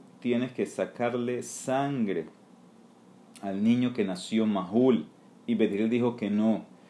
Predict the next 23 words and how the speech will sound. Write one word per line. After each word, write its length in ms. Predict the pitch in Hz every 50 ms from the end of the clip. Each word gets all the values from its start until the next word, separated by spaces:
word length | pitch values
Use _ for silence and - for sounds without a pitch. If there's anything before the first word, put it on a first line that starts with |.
| - - -
Shmuel 340 | - - - 98 113 117 120
dice, 240 | 135 127 127 131
no, 280 | 127 139 160 - - - -
la 120 | - 98
alajá 200 | 98 101 107 120
no 100 | 135 143
es 60 | 139
así, 180 | 131 123 110 104
la 100 | 95 95
alajá 160 | 95 101 117
es 40 | 117
como 320 | 117 - 139 135 131 127
Rabbi 300 | 110 104 101 95 98 101
Shimon 280 | 98 98 - 101 101 110
ben 140 | 120 127 127
Elazar, 640 | 120 104 92 90 85 87 98 110 117 226 90 - - - - - - - -
que 140 | - - 95
según 460 | 90 - - 95 92 101 113 117 113
él, 420 | 113 127 139 139 123 117 113 110 98 - - -
todos 400 | - 131 135 143 147 143 131 120
estaban 460 | 110 113 - 117 113 117 120 117 113
de 60 | 101
acuerdo 640 | 95 - - - 104 107 107 104 98 95 101 104 117